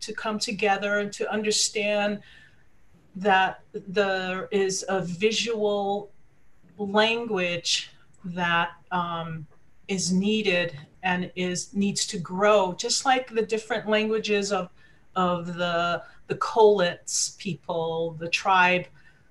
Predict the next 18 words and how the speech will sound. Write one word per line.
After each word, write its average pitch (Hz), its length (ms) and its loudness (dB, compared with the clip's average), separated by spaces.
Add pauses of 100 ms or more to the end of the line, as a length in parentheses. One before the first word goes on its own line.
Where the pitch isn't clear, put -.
(220)
uh, 175 220 0
the 165 140 -8
different - 360 -4
tribes, 185 480 0
the 185 60 -8
different - 420 -10
Pueblo 185 480 -2
tribes, 165 640 -4
the 175 100 -6
Navajo, 180 880 0
the 160 400 -2 (380)
Zuni 190 480 0
Pueblo, 180 840 -2 (400)
uh, 165 360 0
Laguna, 165 1120 0
um, 165 600 0 (360)
Wampanoag, 208 1080 4 (240)
and 180 400 0